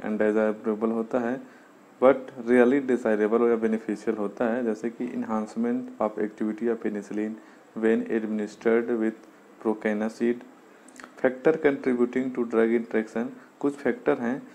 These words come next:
जो कंट्रीब्यूट करते हैं ड्रग इंटरेक्शन में, जैसे कि मल्टीपल ड्रग थेरेपी, अगर बहुत सारे ड्रग थेरेपी रिसीव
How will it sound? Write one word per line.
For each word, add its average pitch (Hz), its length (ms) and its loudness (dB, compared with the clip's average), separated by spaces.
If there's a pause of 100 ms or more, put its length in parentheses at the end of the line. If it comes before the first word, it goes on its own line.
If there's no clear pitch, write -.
(220)
जो 131 120 -2
कंट्रीब्यूट 127 600 -2
करते 123 200 -4
हैं 131 180 -2
ड्रग 117 220 0
इंटरेक्शन 113 520 -4
में, 127 200 -4
जैसे 113 280 -4
कि 120 160 -8
मल्टीपल 110 460 -2
ड्रग 113 240 -4
थेरेपी, 110 360 -4
अगर 120 180 2
बहुत 104 320 -6
सारे 113 260 0
ड्रग 110 240 -4
थेरेपी 113 500 -6
रिसीव 110 320 -4